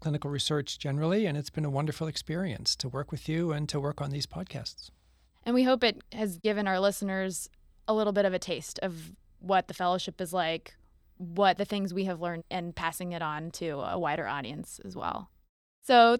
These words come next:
Speaker 2: thank you to Angela and Amanda, my co-fellows, and Dave for joining us on this special wrap-up episode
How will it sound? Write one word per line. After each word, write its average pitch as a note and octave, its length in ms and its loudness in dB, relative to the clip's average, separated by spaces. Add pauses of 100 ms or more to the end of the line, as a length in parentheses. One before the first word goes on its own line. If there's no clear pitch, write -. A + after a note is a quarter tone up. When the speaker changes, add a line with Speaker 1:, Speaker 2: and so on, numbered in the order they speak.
(100)
Speaker 2:
thank D4+ 280 2
you D4+ 100 -2
to - 140 -6
Angela B3+ 580 2
and B3 100 0
Amanda, A3+ 460 0
my A3 160 0
co-fellows, G3+ 920 0
and F#3+ 500 2 (100)
Dave F#3+ 440 0 (180)
for G3+ 80 -4
joining F#3 460 0
us F#3+ 320 -4
on F3+ 180 0
this F#3 320 -2 (320)
special G#3+ 540 0
wrap-up G3 440 4
episode F3+ 540 0